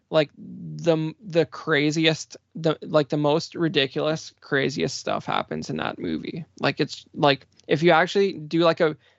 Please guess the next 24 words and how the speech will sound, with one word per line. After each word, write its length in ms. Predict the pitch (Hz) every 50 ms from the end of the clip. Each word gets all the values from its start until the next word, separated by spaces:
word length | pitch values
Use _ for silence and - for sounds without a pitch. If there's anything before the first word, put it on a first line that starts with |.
| _ _
like, 180 | - 165 147 160
a 80 | 156
verbal 460 | 143 131 160 151 147 156 156 170 165 156
recount 580 | 151 151 151 151 - 156 131 139 - - -
of, 160 | - 139 135
like, 220 | 143 135 131 - -
what 240 | 143 135 135 131 - _ _ _ - - - _
technically 440 | - - 135 127 - 160 139 143 139
happens 460 | 127 147 - - - - 147 143 -
in 60 | 147
that 140 | 151 147 156
movie, 340 | 156 147 147 151 160 165 165
it's 300 | - - 143 - - - _ _ _ _ _ _ _ _ _ _ _ _ _ _ _
the 100 | - 156
craziest 480 | - - 143 131 135 139 - 143 147 -
Star 220 | - - 143 -
Wars 180 | 156 - - -
movie. 360 | - - - - 160 - -
Like, 240 | - - - - -
you 80 | 170 170
can't 240 | - - 147 143 135
even 120 | 147 147
argue 300 | 147 147 - 151 - -
it. 180 | - - -